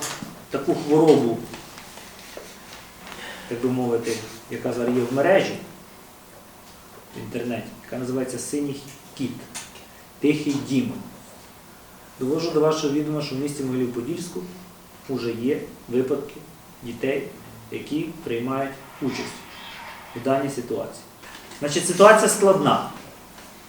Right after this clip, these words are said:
Ситуація складна. Чому? Тому що в попередніх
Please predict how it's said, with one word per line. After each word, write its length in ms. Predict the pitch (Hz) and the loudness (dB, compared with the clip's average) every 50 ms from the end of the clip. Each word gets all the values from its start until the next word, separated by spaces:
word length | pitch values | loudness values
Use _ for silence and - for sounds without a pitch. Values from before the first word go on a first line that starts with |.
| - - - - - - - - - - - - - - - | -20 -20 -20 -20 -20 -20 -20 -20 -20 -20 -20 -20 -20 -18 -12
Ситуація 460 | - 117 - 139 151 165 - - 165 | -10 -2 2 4 4 4 4 2 0
складна. 400 | - - - 151 147 139 127 117 - - - - - - - - - - - - - - - - - - - - - - - - - - - - - - - - - - - - - | -2 0 0 0 2 2 0 -4 -4 -6 -10 -14 -18 -18 -20 -20 -20 -20 -20 -20 -20 -20 -20 -20 -20 -20 -20 -20 -20 -20 -20 -20 -20 -20 -20 -20 -20 -20 -20 -20 -20 -20 -20 -14 -10
Чому? 300 | - - 151 151 127 113 101 - - - - - - - - - - - - - - - - 123 | -2 0 2 2 2 0 -2 -6 -10 -12 -16 -18 -20 -20 -16 -12 -12 -12 -12 -14 -16 -14 -10 -6
Тому 140 | 143 175 180 | -4 -4 -4
що 120 | - 160 | -2 -4
в 220 | 139 156 - - | -4 -6 -6 -4
попередніх 800 | - 143 143 - - - 160 170 165 170 175 - 143 139 139 - | -4 -4 -4 -4 -6 2 4 6 8 8 8 6 6 2 -2 -2